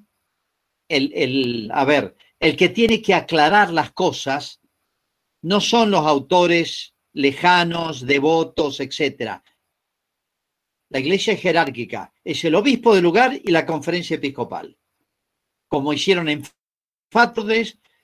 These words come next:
este, pero bueno, no se lo tomó en serio el episcopado español ni el obispo, porque hablaba muy duro de los sacerdotes. La Salet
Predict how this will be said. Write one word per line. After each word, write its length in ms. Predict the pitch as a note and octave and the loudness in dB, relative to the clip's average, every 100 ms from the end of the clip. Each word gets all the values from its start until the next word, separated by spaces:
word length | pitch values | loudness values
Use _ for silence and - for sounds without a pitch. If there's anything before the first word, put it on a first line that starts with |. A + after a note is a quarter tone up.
| _ _ _ _ _ _ | _ _ _ _ _ _
este, 500 | F#3+ C3 - A2+ G#2 _ | -8 -8 -4 -8 -8 _
pero 160 | E3 | 0
bueno, 500 | G3 G3+ C3+ G#2+ _ _ _ _ _ _ - | 2 2 0 -6 _ _ _ _ _ _ -8
no 180 | D3+ | -4
se 140 | F#3 A3+ | 2 4
lo 120 | G#3+ | 4
tomó 200 | G#3 G3+ | 4 2
en 100 | G3+ | 0
serio 400 | - A#3+ G#3 C#3 | 2 2 4 2
el 80 | B2 | 2
episcopado 500 | B2+ C3+ C3+ C3 E3 | -2 -2 0 2 0
español 460 | F3 A3+ A#3+ A#3+ | 0 0 2 0
ni 120 | G3 C3 | 0 0
el 100 | F3 | 2
obispo, 600 | A3 G#3 - A3 C4+ - _ _ _ _ _ _ _ _ _ _ _ _ _ | 0 -2 -4 -6 -6 -10 _ _ _ _ _ _ _ _ _ _ _ _ _
porque 260 | E3 D3 E3+ | 0 4 2
hablaba 340 | D#3 F#3 G3 | 6 6 6
muy 180 | F#3 F#3+ | 4 2
duro 420 | E3+ G3+ G3+ F#3+ | 4 4 4 2
de 160 | D3+ C#3+ | 2 2
los 140 | C3 | 0
sacerdotes. 800 | D3 - D3+ B2 F3 - F#2+ - _ _ _ _ _ _ _ _ _ - | -4 -2 -2 0 -2 -4 -14 -14 _ _ _ _ _ _ _ _ _ -12
La 80 | |
Salet 500 | C3 C3+ D#3 G#3+ - | -6 -2 0 0 -2